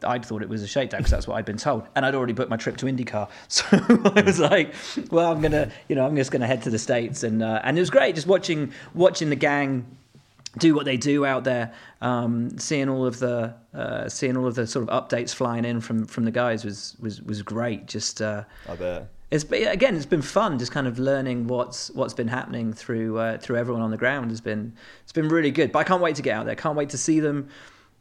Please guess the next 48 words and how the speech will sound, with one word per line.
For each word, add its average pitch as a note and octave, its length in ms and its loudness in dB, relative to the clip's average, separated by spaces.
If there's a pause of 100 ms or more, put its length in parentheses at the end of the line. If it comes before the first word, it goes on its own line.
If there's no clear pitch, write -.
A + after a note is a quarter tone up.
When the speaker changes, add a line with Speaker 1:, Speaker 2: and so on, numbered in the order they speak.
(120)
Speaker 1:
Can't D3+ 260 -2
wait C3+ 240 2
to, A#2 500 2 (800)
it's E3+ 140 0
really B3+ 140 4
weird F#3+ 340 6
'cause, C3+ 160 -4
'cause - 260 -2 (200)
the D3+ 80 -4
cars F3 320 2
have D#3+ 100 2
a C#3+ 60 -2
certain B2+ 240 0
smell C#3 420 0
'cause A2 160 -8
they C3 140 2
all D3 120 2
use C3 280 0
different A#2+ 580 -2 (300)
fuels B2+ 800 -2
and A2 440 -4 (380)
oils C3 560 2
and A2+ 100 0
stuff B2+ 220 -2
like - 80 2
that. B2+ 200 2
So B2 120 -2
each C#3 160 -2
car, B2+ 420 2
it B2 80 -10
sounds C#3+ 240 2
really C3+ 160 -2
stupid, D3 460 -2
but B2 60 -6
when B2+ 160 -2
you're A#2+ 120 0
in C3 200 -2
the A#2+ 80 -2
pit D#3+ 220 0
lane, A#2 200 -2
each B2 220 -4
car, B2+ 240 0
like, B2 140 -4
has A#2 120 -2
a A2+ 80 -2
really A#2+ 280 -2
distinct A#2 400 -6
smell. A#2+ 440 -4